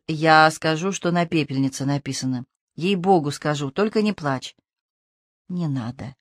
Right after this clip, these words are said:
сквозь слезы улыбнулась Анна. «Вернешься и скажешь, а я пока буду убиваться о том, что на пепельнице написано». Ну что с ним было делать, с этим выросшим ребенком,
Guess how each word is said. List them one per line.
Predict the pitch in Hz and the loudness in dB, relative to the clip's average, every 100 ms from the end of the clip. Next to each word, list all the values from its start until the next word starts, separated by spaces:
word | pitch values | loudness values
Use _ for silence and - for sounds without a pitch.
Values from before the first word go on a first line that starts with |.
| _ _ | _ _
сквозь | - - 139 | -18 -8 -8
слезы | - 170 196 143 | -6 -4 -2 -2
улыбнулась | 131 127 131 147 139 - | -6 -6 -4 -4 -4 -6
Анна. | 131 120 123 - _ _ _ - | -6 -6 -8 -12 _ _ _ 0
«Вернешься | 202 240 247 269 - 151 139 | 6 8 8 6 2 -4 -4
и | - | -4
скажешь, | 196 - 139 131 135 131 - _ - - | -6 -4 -4 -4 -6 -14 -18 _ -14 2
а | 196 | 4
я | 202 233 | 6 6
пока | 226 151 135 | 6 2 2
буду | 131 156 165 | -2 -2 -4
убиваться | 147 123 135 151 147 - - 104 - - - | -4 -4 -2 0 0 -2 -10 -10 -10 -10 0
о | 165 | 2
том, | 170 156 | 2 0
что | 135 156 | 0 -4
на | 147 | -6
пепельнице | 135 139 - 123 127 - | -4 -6 -4 -6 -6 -6
написано». | 123 117 113 117 - 78 - _ _ _ _ _ - | -6 -6 -10 -12 -12 -14 -14 _ _ _ _ _ -8
Ну | 160 | -8
что | 147 170 | -4 -4
с | 156 | -4
ним | 147 139 | -2 -2
было | 135 | -4
делать, | 135 139 127 123 | -4 -4 -4 -6
с | 143 | -10
этим | 135 143 | -6 -4
выросшим | 143 190 156 - 151 | -2 0 0 -2 -4
ребенком, | 143 139 170 165 147 135 | -4 0 0 0 -2 -4